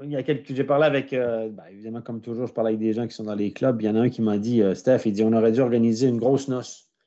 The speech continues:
toutes les équipes de National League ensemble, dans un endroit très restreint, très fermé,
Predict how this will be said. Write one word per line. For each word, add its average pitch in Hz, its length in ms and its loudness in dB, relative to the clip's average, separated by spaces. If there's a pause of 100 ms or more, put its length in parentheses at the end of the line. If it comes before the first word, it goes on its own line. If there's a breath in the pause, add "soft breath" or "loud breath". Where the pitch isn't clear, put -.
toutes 156 160 0
les 135 200 0
équipes 127 240 -4
de 123 80 -4
National 117 440 -2
League 123 160 -2
ensemble, 143 560 0 (220 loud breath)
dans 117 160 -4
un 123 80 0
endroit 117 300 2
très 185 220 0
restreint, 151 420 0
très 156 180 0
fermé, 139 560 -4